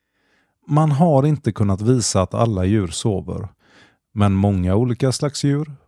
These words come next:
både ryggradslösa djur och däggdjur, gör det. Precis som hos människan kompenserar djur sömnbrist med längre och djupare sömn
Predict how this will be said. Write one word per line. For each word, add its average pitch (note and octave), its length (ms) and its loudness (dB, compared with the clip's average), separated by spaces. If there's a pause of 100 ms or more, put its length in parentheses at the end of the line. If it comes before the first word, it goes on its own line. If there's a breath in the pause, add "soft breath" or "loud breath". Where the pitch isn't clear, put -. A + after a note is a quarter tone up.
både F#2 500 0
ryggradslösa G2+ 1200 0
djur G#2+ 500 0
och C3 120 0
däggdjur, G2+ 680 0
gör F#2+ 280 0
det. F#2+ 220 -6 (1080)
Precis F3 460 0
som A#2+ 300 2
hos A#2 180 -2
människan B2 680 0
kompenserar C#3 920 -2
djur G2+ 400 0
sömnbrist G#2+ 960 -2
med B2+ 280 2
längre G2 600 2
och D#3+ 440 -4
djupare C3+ 600 0
sömn A2 480 0